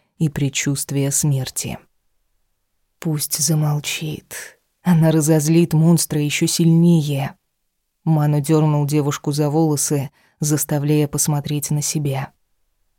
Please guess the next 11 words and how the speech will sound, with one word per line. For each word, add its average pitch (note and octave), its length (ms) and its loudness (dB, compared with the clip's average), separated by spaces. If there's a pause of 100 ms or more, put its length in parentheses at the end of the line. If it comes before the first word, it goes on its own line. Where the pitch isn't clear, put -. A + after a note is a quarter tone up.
(240)
«В D#3+ 160 0
нашем E3+ 440 4
мире F3+ 380 6
нет G3 340 4
справедливости. D3+ 1200 -2 (680)
Разве D3 460 2
отец D3 380 0
не D#3+ 120 4
научил D3+ 460 0
тебя B2+ 380 0
этому? B2 460 -6